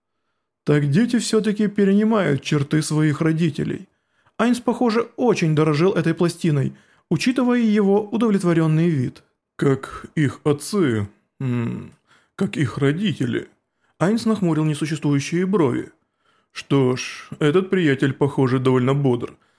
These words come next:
Наверное, мне стоит его навестить. Или нет?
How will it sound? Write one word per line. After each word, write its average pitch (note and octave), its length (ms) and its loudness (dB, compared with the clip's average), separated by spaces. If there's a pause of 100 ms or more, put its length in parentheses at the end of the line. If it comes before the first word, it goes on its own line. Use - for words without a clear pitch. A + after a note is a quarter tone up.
(220)
Наверное, D#3 400 2
мне C3+ 160 0
стоит A#2+ 320 0
его A#2+ 160 2
навестить. B2+ 720 -6 (260)
Или C3+ 300 -2
нет? C#3+ 560 -4